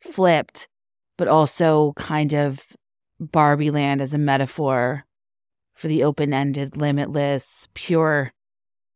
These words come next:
uh, experience of playing make-believe with things like Barbie in your girlhood and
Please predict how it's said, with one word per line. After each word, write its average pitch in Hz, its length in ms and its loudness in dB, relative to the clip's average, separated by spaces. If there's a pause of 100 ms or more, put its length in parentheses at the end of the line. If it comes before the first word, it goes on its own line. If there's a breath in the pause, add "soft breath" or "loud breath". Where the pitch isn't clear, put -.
(1080)
uh, 123 360 2 (400)
experience 202 1040 2
of 156 420 2 (1040)
playing 165 360 2
make-believe 160 440 2
with 151 140 -2
things 156 220 0
like 147 180 -4
Barbie 147 560 -2 (640)
in 175 140 0
your 160 160 2
girlhood 156 840 2
and 151 500 -2